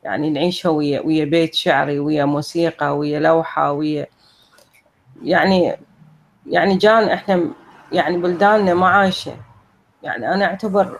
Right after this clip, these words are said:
شعوبنا ميتة. يعني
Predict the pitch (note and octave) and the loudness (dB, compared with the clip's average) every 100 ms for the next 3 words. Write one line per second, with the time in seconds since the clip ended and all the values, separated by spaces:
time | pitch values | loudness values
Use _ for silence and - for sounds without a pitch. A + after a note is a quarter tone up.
0 | - - F3 G3+ F#3+ F#3+ F3+ F#3 F#3 - | -14 -2 2 2 2 0 2 -2 -4 -18
1 | _ _ _ _ _ _ _ _ _ _ | _ _ _ _ _ _ _ _ _ _
2 | _ _ _ _ _ _ - _ _ _ | _ _ _ _ _ _ -20 _ _ _
3 | _ - F3 E3 F3+ F3 D#3+ | _ -8 -2 -2 0 -2 -4